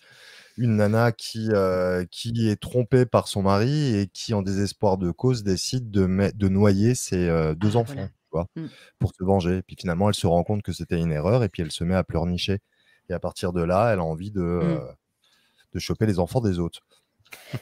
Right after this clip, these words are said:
Speaker 2: Mais alors, du
Speaker 1: Pas de
Speaker 2: coup, si
Speaker 1: ravin
Speaker 2: on,
Speaker 1: pour elle.
Speaker 2: si... Mais alors, du coup, si on veut, si on nous demande un jour, euh, «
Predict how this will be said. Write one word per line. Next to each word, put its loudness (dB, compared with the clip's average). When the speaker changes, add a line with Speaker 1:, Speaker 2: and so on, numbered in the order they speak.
Speaker 2:
Mais 0
alors, 2
du 0
Speaker 1:
Pas 8
de 6
Speaker 2:
coup, 8
si 6
Speaker 1:
ravin 8
Speaker 2:
on, 2
Speaker 1:
pour 6
elle. 2
Speaker 2:
si... -10
Mais 0
alors, 2
du -8
coup, -4
si -2
on 0
veut, 0
si -4
on 2
nous 2
demande 0
un -2
jour, -4
euh, « -2